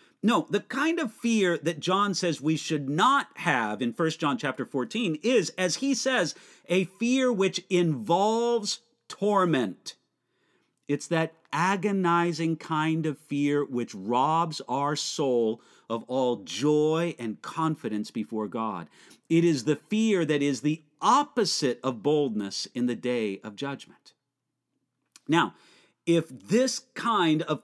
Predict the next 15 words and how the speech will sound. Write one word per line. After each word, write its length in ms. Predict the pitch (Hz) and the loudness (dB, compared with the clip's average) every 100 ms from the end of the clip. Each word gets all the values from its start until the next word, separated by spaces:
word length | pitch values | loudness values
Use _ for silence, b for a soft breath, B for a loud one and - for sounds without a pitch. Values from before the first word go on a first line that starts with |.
| _ | _
tormenting 960 | - 220 233 233 196 196 214 214 202 170 | -4 2 2 4 2 2 0 0 -2 -2
fear 520 | - 214 214 160 143 143 | -4 -2 2 2 2 0
marks 440 | 147 185 208 - - | 2 2 0 -2 0
our 160 | 175 | 0
relationship 640 | 165 156 160 - 160 170 165 | 2 0 0 -2 -2 -4 -4
with 140 | 147 | -4
God, 340 | 156 165 208 - B B - | 0 0 -2 -6 B B -2
it 180 | 247 | -2
shows 760 | - - 247 220 180 180 170 - - _ _ _ _ _ | -2 -2 0 2 2 0 -4 -10 -16 _ _ _ _ _
that 160 | 160 | -6
we 200 | 156 175 | -2 0
have 160 | 160 139 | 0 -2
not 460 | 147 165 208 - 110 | 0 2 2 -2 -2
been 400 | 175 170 156 - | 2 4 2 0
made 560 | 127 139 160 170 170 | -2 0 0 0 -2